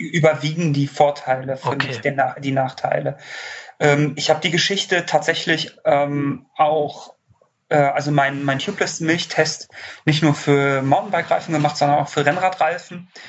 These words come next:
Speaker 1: Und hab das, äh, mit den Roadbike-Kollegen zusammen dann,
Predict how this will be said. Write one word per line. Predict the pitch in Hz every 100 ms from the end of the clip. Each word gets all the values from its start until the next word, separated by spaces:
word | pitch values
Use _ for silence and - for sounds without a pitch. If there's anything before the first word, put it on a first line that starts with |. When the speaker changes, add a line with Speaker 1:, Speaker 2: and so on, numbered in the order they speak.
| - - - _
Speaker 1:
Und | 151 143 143 139 135 -
hab | -
das, | 151 143 - - 170
äh, | 139 139
mit | 139 139
den | 139
Roadbike-Kollegen | 143 180 170 165 - 147 147 147 151
zusammen | - 139 139 147 147
dann, | 139 135 135 139 143